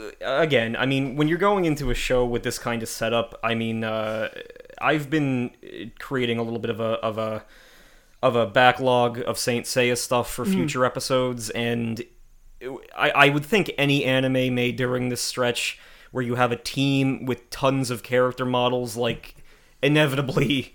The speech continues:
Speaker 1: <laughs> you're gonna get repeated animation loops, you're going to get, like, weird off-model background. I think it's just, you know,
Speaker 2: Mm-hmm.
Speaker 1: it, it, it's just one of those things with the era that you have to factor in, is that, you know,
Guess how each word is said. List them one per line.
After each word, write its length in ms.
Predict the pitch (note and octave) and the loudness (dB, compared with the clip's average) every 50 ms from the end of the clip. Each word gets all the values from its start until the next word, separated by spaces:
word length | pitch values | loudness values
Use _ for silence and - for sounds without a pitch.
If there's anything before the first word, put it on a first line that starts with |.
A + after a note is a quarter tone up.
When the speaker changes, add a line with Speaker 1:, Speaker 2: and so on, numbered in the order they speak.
| - - | -20 -20
Speaker 1:
<laughs> 120 | - - - | -20 -12 -6
you're 140 | C3 C3+ | -4 -4
gonna 200 | - C3+ C3 C3 | 0 0 0 0
get 220 | B2 A#2+ B2+ - G#2+ | 2 2 0 0 0
repeated 420 | C3 B2 - - B2+ B2+ B2 A#2+ | -4 -6 -4 -2 -2 0 2 2
animation 640 | B2 A#2 A#2 A#2 A#2 A#2+ A#2 A2+ - - A#2+ A2+ A2+ | 2 2 2 2 0 0 -2 -2 -4 -6 -4 -4 -4
loops, 320 | A2+ A#2 A#2 - - - | -4 -6 -6 -6 -6 -6
you're 100 | A#2 A2+ | -6 -2
going 260 | A2 B2 A#2+ A#2 A2+ - | -2 0 0 0 -2 -4
to 80 | A#2+ | -6
get, 260 | A2 A#2 A#2 A#2 - | -4 -2 -2 -2 -2
like, 420 | - A2 A2+ A2 A2 G#2 - - - _ _ _ _ _ _ _ _ _ - | -2 -2 -2 -2 -2 -4 -10 -18 -20 _ _ _ _ _ _ _ _ _ -8
weird 480 | - D#3 C3+ C3+ C#3 C3+ C#3 C#3 C3 - - | -6 -4 -2 0 0 0 2 0 0 2 2
off-model 720 | B2+ B2+ B2+ B2 - - C3+ B2 A#2+ A#2+ A#2+ A#2+ B2 A#2+ | 4 4 4 4 0 -2 -2 0 2 2 2 2 0 -2
background. 560 | A2 B2 A#2+ A#2+ A#2 - - B2+ A#2+ B2 B2 A2 | 0 2 2 2 2 2 0 -2 -2 0 2 2
I 80 | B2 B2+ | 2 2
think 140 | E3+ E3 | 2 0
it's 80 | D3+ - | -2 -2
just, 280 | C3+ B2 - - - - - - - - - - - - - - | -2 -4 -4 -6 -10 -14 -20 -20 -20 -20 -20 -20 -20 -20 -20 -10
you 100 | - - | -6 -2
know, 200 | - F#2 D2+ - - - | -2 0 -2 -2 -6 -8
Speaker 2:
Mm-hmm. 200 | - E3+ D#3 D#3 C3 - _ _ _ | -10 -8 -8 -8 -12 -14 _ _ _
Speaker 1:
it, 160 | - C3+ B2+ | -8 -8 -6
it, 380 | - B2+ C#3 - F#2+ C3 C3 A2+ | -4 -4 -2 -2 0 -2 -2 -2
it's 160 | A#2 C3 - | -4 -4 -4
just 140 | C#3+ B2 - | -4 -4 -2
one 120 | C#3 C#3 | -2 -2
of 60 | C3+ B2 | 0 0
those 200 | B2+ B2 - - | 0 -2 0 0
things 240 | C3+ B2 A#2+ A2 | 0 0 0 -2
with 120 | A2+ A#2 - | -4 -6 -6
the 140 | C3 - - | -4 -2 0
era 260 | A#2 A#2 A2+ A2+ A2+ | 0 0 0 0 0
that 140 | A2+ A#2+ - | -2 -2 -2
you 80 | A2+ A2 | -2 -2
have 200 | A2+ A2+ A2 - | -2 -4 -4 -6
to 60 | A2+ | -12
factor 500 | - - A2+ A2 G#2+ - - G#2+ G#2+ G#2 | -8 -6 -6 -6 -6 -8 -12 -12 -10 -10
in, 140 | F#2 G#2 G2+ | -10 -10 -10
is 140 | F#2+ G#2 - | -10 -8 -6
that, 200 | G2+ F#2 F2 - - | -4 -4 -6 -6 -10
you 100 | G2 E2+ | -12 -12
know, 200 | G1+ - - | -10 -12 -14